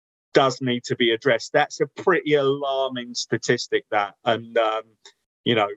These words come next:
I, I know we've got three reasonably easy, uh, Premier League games coming up, but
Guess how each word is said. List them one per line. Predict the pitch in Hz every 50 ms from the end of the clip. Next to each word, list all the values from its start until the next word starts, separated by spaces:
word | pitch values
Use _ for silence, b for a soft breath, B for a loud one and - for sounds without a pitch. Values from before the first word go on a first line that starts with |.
| _ -
I, | - 117 117 -
I | - 127
know | 123 135 131
we've | 131 135
got | 139 - -
three | - - 147 139 135 127 123 _ _ _ _ 110
reasonably | 120 139 147 147 143 127 131 117 113 123 123
easy, | 123 123 123 120 117 117 113 113 110 _ _ _ _ _ _ _ _ _ _ _ _ -
uh, | 110 110 113 113 110 - -
Premier | - 139 131 123 117 113
League | 113 113 113 -
games | 120 117 117 117 -
coming | - - 120 117 120
up, | 117 -
but | - 117